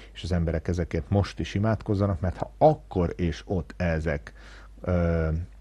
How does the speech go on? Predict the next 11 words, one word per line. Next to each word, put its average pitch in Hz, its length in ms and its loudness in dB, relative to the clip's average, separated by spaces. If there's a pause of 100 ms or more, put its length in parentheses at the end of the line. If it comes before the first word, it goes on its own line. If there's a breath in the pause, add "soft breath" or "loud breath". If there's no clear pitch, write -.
(720)
hogy 104 200 4
is 92 140 2
mondjam, 82 380 0 (560 loud breath)
ö, 87 320 6 (1300 soft breath)
kardinális 92 720 4
kérdések 82 640 -2
voltak, - 600 -4 (380 loud breath)
ö, 80 420 4 (140)
ezek 80 380 0
lényeges, 92 840 4 (360 loud breath)
életbevágó, 80 1160 2